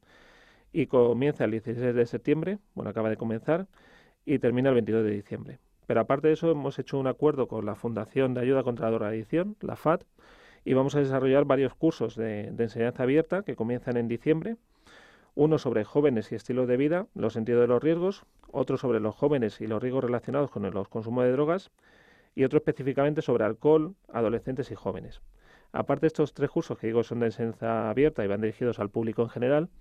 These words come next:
tenemos un curso específico de formación del profesorado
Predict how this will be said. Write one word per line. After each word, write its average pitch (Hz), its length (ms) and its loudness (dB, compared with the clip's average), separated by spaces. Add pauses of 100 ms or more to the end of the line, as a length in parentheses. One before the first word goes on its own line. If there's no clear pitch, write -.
(480)
tenemos 123 320 2
un 131 120 0
curso 123 640 0
específico 131 640 0
de 127 80 4
formación 120 420 -4
del 117 120 2
profesorado 147 600 0